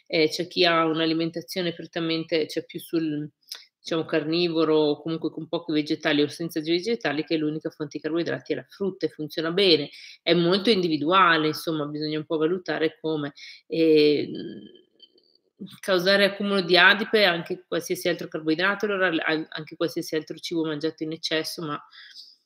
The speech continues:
mm, insomma, il nostro, non è che la sera,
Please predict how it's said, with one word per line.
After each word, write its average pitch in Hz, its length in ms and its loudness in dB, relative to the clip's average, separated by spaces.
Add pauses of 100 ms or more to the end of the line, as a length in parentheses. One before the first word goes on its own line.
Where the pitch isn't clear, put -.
(260)
mm, 147 600 -10 (500)
insomma, - 360 -10
il 135 60 -8
nostro, 139 640 -6 (460)
non 160 280 -2
è 165 60 0
che 180 120 0
la 170 100 4
sera, 170 680 4